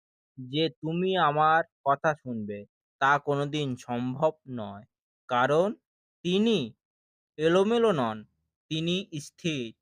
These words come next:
আমি এলোমেলো হয়ে চলবো, তিনি আমার কাছে এলোমেলো হয়ে থাকবেন। আগে তুমি স্থির হও, ইষ্টে মগ্ন হও,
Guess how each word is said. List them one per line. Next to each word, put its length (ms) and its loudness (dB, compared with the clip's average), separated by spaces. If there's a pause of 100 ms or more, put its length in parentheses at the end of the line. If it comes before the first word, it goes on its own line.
(500)
আমি 340 0
এলোমেলো 580 2
হয়ে 220 2
চলবো, 680 -4 (340)
তিনি 300 -2
আমার 360 2
কাছে 400 -2
এলোমেলো 500 0
হয়ে 200 0
থাকবেন। 720 -4 (400)
আগে 320 0
তুমি 300 -4
স্থির 320 -4
হও, 320 2 (400)
ইষ্টে 440 -2
মগ্ন 500 0
হও, 300 2